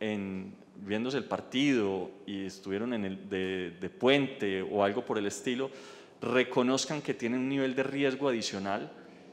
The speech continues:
y que por tanto en su casa deben tener cuidado con las personas mayores y en general. Este Halloween no puede ser un Halloween normal.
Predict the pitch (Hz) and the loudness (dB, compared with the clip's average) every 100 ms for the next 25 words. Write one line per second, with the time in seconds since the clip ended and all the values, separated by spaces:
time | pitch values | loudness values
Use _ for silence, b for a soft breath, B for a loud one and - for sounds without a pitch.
0 | B - 113 117 113 - 127 113 117 143 | B -10 -4 -2 -2 -2 0 0 0 -4
1 | - 127 113 - 107 127 117 135 135 135 | -2 -2 0 -2 -4 2 2 4 2 0
2 | 117 104 - 131 131 127 127 120 107 104 | -4 -6 -4 2 4 4 4 0 0 0
3 | - 110 - - 110 117 110 104 98 101 | 0 -2 -2 0 0 0 0 0 0 -2
4 | - 147 143 127 120 117 101 80 B B | -4 2 2 4 4 6 4 2 B B
5 | B B - 139 131 160 175 170 175 165 | B B -6 -4 -2 0 6 6 8 4
6 | 135 120 147 143 143 139 151 143 139 117 | 2 0 0 0 -4 0 4 4 2 2
7 | 101 104 113 127 87 - | 0 2 4 4 2 -6